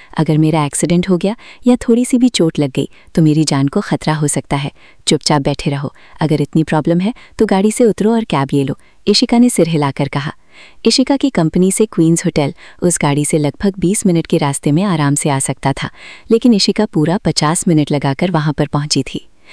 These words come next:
इशिका गाड़ी से बाहर निकली। उसने देखा दिशांक अभी भी अंदर बैठा हुआ था। इशिका ने झुककर अंदर की तरफ देखा और दिशांक से बोली,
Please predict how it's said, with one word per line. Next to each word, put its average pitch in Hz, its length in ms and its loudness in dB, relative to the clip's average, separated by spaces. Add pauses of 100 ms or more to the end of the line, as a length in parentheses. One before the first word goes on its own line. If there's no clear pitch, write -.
(280)
इशिका 180 300 2
गाड़ी 147 260 0
से - 120 0
बाहर 147 280 2
निकली। - 320 -2 (320)
उसने 262 240 2
देखा 247 260 2
दिशांक 175 440 0
अभी 165 180 2
भी 208 120 2
अंदर 147 260 2
बैठा 143 280 -2
हुआ 151 180 -2
था। - 180 -10 (400)
इशिका 156 280 0
ने 147 120 4
झुककर 151 360 0
अंदर 143 220 2
की 147 120 -4
तरफ 139 280 0
देखा 143 280 -2 (320)
और 233 80 4
दिशांक 175 380 2
से - 100 0
बोली, 143 300 0